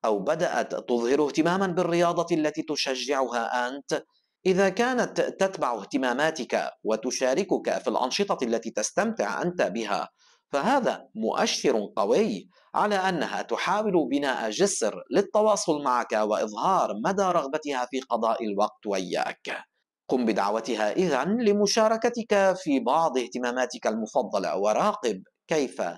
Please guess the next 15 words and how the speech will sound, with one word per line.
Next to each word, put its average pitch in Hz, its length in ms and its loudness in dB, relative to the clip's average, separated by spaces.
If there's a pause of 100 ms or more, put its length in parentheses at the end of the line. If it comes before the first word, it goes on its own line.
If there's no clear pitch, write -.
(160)
تتفاعل. 65 840 -4 (300)
هذه 101 360 -2
فرصة 117 560 -2
رائعة 139 640 2 (320)
لتقوية 131 580 0
الروابط 113 800 0 (300)
بينكما. - 680 -8 (420)
الإشارة 285 580 4
الرابعة 160 580 4
تتصرف 139 680 2
بغرابة 151 720 2 (300)
أو 101 120 4
بشكل 185 800 0
مختلف - 560 0
أمامك. 95 500 -6